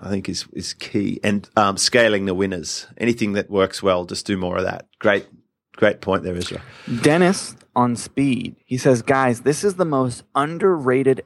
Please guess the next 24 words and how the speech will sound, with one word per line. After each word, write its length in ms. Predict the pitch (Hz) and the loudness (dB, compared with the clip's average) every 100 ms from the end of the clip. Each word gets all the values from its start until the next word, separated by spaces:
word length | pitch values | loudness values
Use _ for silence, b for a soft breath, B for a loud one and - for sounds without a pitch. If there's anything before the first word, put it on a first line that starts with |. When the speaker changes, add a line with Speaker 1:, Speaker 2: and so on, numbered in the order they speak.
| - | -4
Speaker 2:
episode 800 | 120 123 117 - 110 107 110 - | -2 -2 -2 2 4 4 0 -6
so 320 | - 113 110 | 0 4 4
far. 380 | 110 113 107 - | 2 2 2 0
I 80 | 107 | -2
listened 400 | 123 156 214 214 | -2 -2 -6 -4
to 140 | 220 | -2
it 80 | 208 | -2
again 320 | 170 123 143 | 0 0 0
today 320 | 147 113 110 | 0 0 0
and 160 | 117 117 | 0 -2
it 80 | 113 | -2
amazed 720 | - 120 135 143 156 170 - 120 | 0 0 0 0 2 2 0 -2
me. 180 | 98 - | -2 -4
I 120 | - - | -4 0
understood 500 | 185 226 - 185 - | 4 4 4 0 0
some 140 | 156 | -2
things 240 | 151 143 | 2 2
that 100 | 127 | 2
I've 100 | 117 | 2
been 140 | 107 117 | 2 2
doing 260 | 131 131 | 2 2
wrong 440 | 110 107 107 107 - - | 2 2 0 -2 -8 -10
immediately. 640 | 117 147 190 123 - 107 - b b | -2 2 2 2 -2 -10 -12 b b
Also, 460 | - 170 214 - 160 | 0 2 4 2 2